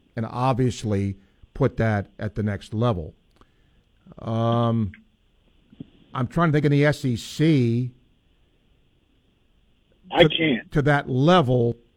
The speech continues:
Speaker 1: I mean, c-, you know, Kentucky's had numerous, so you, you throw those, you throw them out 'cause they are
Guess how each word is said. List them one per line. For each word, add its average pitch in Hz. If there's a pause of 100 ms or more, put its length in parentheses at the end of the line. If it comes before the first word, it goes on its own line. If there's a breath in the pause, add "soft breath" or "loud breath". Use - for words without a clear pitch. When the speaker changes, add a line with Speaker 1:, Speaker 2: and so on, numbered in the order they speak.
(140)
Speaker 1:
I -
mean, 143
c-, - (280)
you 165
know, 139
Kentucky's 147
had 123
numerous, 127
so -
you, 120
you 127
throw 131
those, 127
you 117
throw 131
them 127
out 123
'cause 104
they 120
are 113